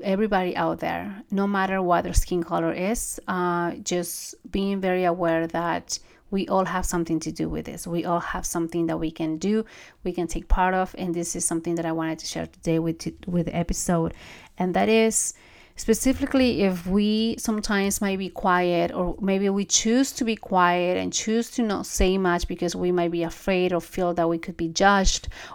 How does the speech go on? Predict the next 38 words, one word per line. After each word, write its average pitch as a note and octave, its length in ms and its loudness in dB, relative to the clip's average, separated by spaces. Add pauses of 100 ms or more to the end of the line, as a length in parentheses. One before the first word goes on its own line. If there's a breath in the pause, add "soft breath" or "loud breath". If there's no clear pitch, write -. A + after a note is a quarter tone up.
(120)
or F#3+ 100 6
maybe G3 220 2
we G3+ 180 4
just G3 220 -2
don't F#3+ 160 2
know F#3 100 4
what F3 160 2
to - 100 -8
say, E3+ 580 0
and F#3 140 0
that F3 160 4
is F3 200 0
okay. E3+ 440 -2
And F3 160 -2
I E3 60 4
wanted E3+ 300 2
you F3 120 0
to F#3 160 -4
know F3+ 200 4
that F#3 160 -2
it's - 200 0
okay. B3 460 2 (480 loud breath)
But A3+ 420 8
there G#3+ 140 4
is A3 180 2
also A3 240 0
that G3 160 4
we G3 120 -2
can F3+ 220 0
do G3 260 2
internally. E3+ 720 0
There F#3 160 -2
is G3 120 -4
also G3+ 260 -4
that F#3 260 -2
we F3+ 100 -6
can F#3 220 -2
do G#3 440 0